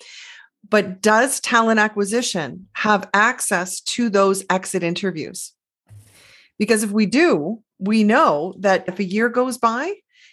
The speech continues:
and I call you and go, "Listen, that manager, Fred, he left.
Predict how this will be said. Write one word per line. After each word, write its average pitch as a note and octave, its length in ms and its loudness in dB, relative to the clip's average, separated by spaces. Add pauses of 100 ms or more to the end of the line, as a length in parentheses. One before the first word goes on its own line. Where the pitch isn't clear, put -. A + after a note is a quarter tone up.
and G3 140 2
I G3 100 4
call G#3+ 320 2
you A#3+ 140 -2
and G#3+ 100 0
go, G3+ 100 0
"Listen, G3 600 -6
that G#3+ 280 2
manager, A#3+ 680 -2 (100)
Fred, G3+ 500 -2
he G3 140 2
left. - 440 -4